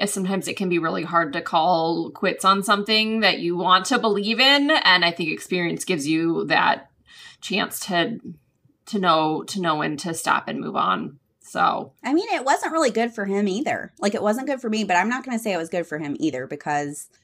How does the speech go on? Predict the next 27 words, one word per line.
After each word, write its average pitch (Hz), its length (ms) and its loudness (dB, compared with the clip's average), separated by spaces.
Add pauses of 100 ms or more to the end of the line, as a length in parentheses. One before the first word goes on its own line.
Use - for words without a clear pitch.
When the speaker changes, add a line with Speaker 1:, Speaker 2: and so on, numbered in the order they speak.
(120)
Speaker 2:
he - 280 -4
needed 202 320 2
to 175 100 -6
be 165 160 -2
out 151 300 2
there, 151 640 -2 (420)
you 175 120 -4
know, 143 280 -4 (240)
doing 170 280 0
whatever 160 320 0
he 165 140 -4
needed 160 260 0
to 143 120 -8
do. 156 400 0
And 151 220 -2
having 165 640 0
someone 160 480 0
in 165 160 -2
your 160 140 2
life 156 360 2
where 151 120 -4
it's 147 120 -8
like, 147 220 -4
"Oh, 151 240 2
this 151 180 -6
is, 151 140 -8
like, 135 400 -4